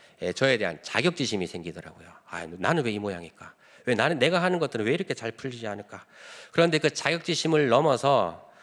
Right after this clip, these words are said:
오히려 심지어 주님께 죄송한 마음이 들기까지 하더라고요. '내가 주님을 위해서 할 수 있는 게 아무것도 없구나.'라는 그런 생각까지 들더라고요.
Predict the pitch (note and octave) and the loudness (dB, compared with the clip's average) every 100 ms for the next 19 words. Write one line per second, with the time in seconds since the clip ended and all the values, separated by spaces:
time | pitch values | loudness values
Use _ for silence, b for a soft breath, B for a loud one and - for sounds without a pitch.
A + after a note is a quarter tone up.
0 | B B B D#3+ F3+ D3+ B2 A2+ F#2 F#2+ | B B B 4 6 6 4 4 0 -8
1 | - - - F3+ E3 C#3+ - - G3+ - | -18 -6 0 0 2 0 0 -2 -2 -2
2 | G2 E2 - - F#2+ G#2 D3 F3+ F#3 B2+ | -6 -6 -8 -8 -4 0 2 2 2 0
3 | G2+ F#2+ - F2+ F#2+ - E2 E2 E2 F2+ | -2 -4 -8 -12 -10 -12 -14 -16 -18 -20
4 | - G2+ _ _ _ _ _ - D3+ - | -20 -20 _ _ _ _ _ -4 -4 2
5 | F#3 D#3+ C3+ B2 - G#3 G#3 F3+ D#3+ A2 | 2 2 -2 -4 -4 -4 -2 -4 -4 -8
6 | G2 B2+ D#3+ C#3 B2 B2+ A2+ G#2+ G#2+ A2+ | -4 -4 -4 -8 -8 -10 -10 -6 -4 -4
7 | C#3+ B B B - C3 C3+ A#2+ A#2+ - | -8 B B B -2 -2 -2 -4 -6 -6
8 | G#2+ G2 F#2+ F#2 F2+ G2 | -10 -12 -14 -16 -16 -20